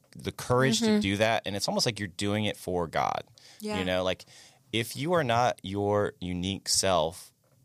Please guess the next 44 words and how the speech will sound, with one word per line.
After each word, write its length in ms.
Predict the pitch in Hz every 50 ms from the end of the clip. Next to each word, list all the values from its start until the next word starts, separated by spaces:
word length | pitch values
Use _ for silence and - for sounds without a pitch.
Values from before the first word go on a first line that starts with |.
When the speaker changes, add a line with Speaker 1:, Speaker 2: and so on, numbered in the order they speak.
| - - - -
Speaker 1:
it's 140 | 98 - -
almost 200 | 107 110 107 104
like 140 | 110 98
you're 80 | 95 98
saying, 520 | 98 - 104 98 98 95 95 92 92 90 -
"Well, 480 | - 92 92 92 90 90 85 - - -
God, 320 | 92 92 92 95 95 90
you 60 | 90
picked 280 | - - - 90 - -
the 80 | 95 90
wrong 360 | 87 85 82 82 85 85 -
character 520 | - 73 67 65 64 - - - 64 65
or 260 | - - 82 82 80 -
Speaker 3:
Yeah. 260 | 208 208 202 196 196
Speaker 1:
made 160 | 196 196 208 208
Speaker 2:
Yeah. 120 | 202 -
Speaker 1:
the 60 | - 95
wrong 240 | 98 95 98 98 92
recipe. 480 | 90 82 80 - - 78 - - 95
You 240 | 80 73 73 73 73
put 160 | - - 98
a 20 | 92
Speaker 2:
And 80 | 87 95
Speaker 1:
little 140 | 101 101 104
Speaker 2:
that's 120 | - -
Speaker 1:
too," 80 | 120 110
Speaker 2:
just 160 | 104 - -
not 140 | 226 214 226 - - - -
Speaker 1:
and 180 | 339 415 494
that's 120 | 508 427 311
Speaker 2:
true. 80 | - 143
Speaker 1:
not 80 | 127
true. 440 | - - 143 151 156 120 85 69 - -
You 140 | 95 95 92
know, 100 | 92 92
he 140 | 90 131
put 220 | - - 131 123 -
the 120 | 113 107
exact 540 | 104 90 - - 101 101 110 123 - _ -
Speaker 2:
Mm-hmm. 120 | 233 -
Speaker 1:
right 240 | 101 98 101 104 -
amount 480 | 90 98 95 87 87 87 87 92 - - -
of 80 | 73 -
saffron 880 | - - 95 98 98 - - 104 98 98 95 95 92 92 92 95 101